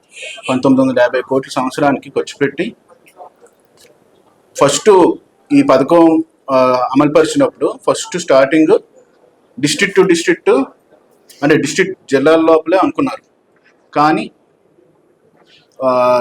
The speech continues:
ఏ-, కానీ ఏమనుకున్నారంటే, మొత్తం స్టేట్ మొత్తం అంతా ఫ్రీ బస్, అంటే ఉచిత బస్సు ఇవ్వాలని, స్త్రీలకి, మహిళలకి ఇవ్వాలని చెప్పేసి అనుకొని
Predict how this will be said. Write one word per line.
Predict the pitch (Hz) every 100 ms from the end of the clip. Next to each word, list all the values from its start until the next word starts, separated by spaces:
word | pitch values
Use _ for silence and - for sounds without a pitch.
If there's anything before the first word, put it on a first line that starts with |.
| 123 120 117 _ _ 139
ఏ-, | 139 131 123 -
కానీ | 147 160 214 - _ _
ఏమనుకున్నారంటే, | 135 147 156 160 160 160 160 214 - _ -
మొత్తం | 143 - - - 202 110
స్టేట్ | - 156 160 175
మొత్తం | 170 180
అంతా | 185 185 208 233 - _ _ -
ఫ్రీ | 165 170
బస్, | 151 - - _ _ _ - -
అంటే | 147 147
ఉచిత | 156 160
బస్సు | 165 165
ఇవ్వాలని, | 151 151 156 202 - _ -
స్త్రీలకి, | 151 156 160 156 208 - _ 139
మహిళలకి | 139 147 156 -
ఇవ్వాలని | 151 143 143 143
చెప్పేసి | 143 135 - 277 _ _ _ _ _ _ _ 135
అనుకొని | 147 156 156 -